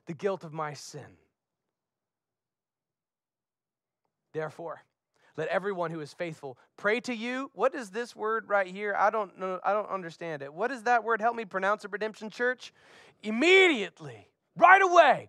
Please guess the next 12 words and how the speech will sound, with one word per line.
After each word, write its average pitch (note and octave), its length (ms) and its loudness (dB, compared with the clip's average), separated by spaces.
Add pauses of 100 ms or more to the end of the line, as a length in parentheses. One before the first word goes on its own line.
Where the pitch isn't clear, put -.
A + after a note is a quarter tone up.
(260)
Confess, - 840 4 (160)
confess, C#4 800 6 (180)
confess. B3 760 6 (140)
Repent, E4 520 6 (140)
establish B3+ 380 6
accountability, C4+ 640 4 (120)
and B3+ 120 0
experience D4+ 440 2
victory D#4+ 480 0 (180)
immediately. F4+ 1160 6 (1120)
It D4+ 220 -2
is C4 240 4